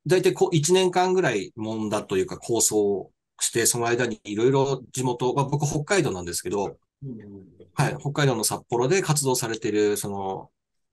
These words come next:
Speaker 1: セクシャルマイノリティの団体の方だったりとか、その代表の方だったりとかにいろいろ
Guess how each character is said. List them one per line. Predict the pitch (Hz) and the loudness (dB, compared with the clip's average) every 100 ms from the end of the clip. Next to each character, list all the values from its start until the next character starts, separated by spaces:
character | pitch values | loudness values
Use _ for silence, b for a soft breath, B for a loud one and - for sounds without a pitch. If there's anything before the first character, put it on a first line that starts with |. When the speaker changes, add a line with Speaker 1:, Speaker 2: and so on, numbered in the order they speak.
| _ _ | _ _
Speaker 1:
セ | - 120 | -4 -2
ク | |
シ | - | 0
ャ | |
ル | 107 | 0
マ | 104 104 | -2 -2
イ | |
ノ | 104 | -4
リ | 95 | -6
テ | |
ィ | 95 | -6
の | |
団 | 104 104 | -4 -4
体 | - 104 | -4 -4
の | 101 | -4
方 | 101 107 | -6 -6
だ | 107 | -6
っ | 95 | -6
た | - | -8
り | 92 | -8
と | 92 | -8
か、 | 92 | -8
そ | - | -6
の | 101 | -4
代 | 104 107 | 0 0
表 | 107 110 | 0 -4
の | 107 | -4
方 | - 117 | -6 -4
だ | 104 | -4
っ | - | -6
た | - | -6
り | 92 | -6
と | 90 | -6
か | - | -8
に | 92 95 | -4 -4
い | |
ろ | 101 131 | 0 2
い | |
ろ | 143 143 139 | 4 2 0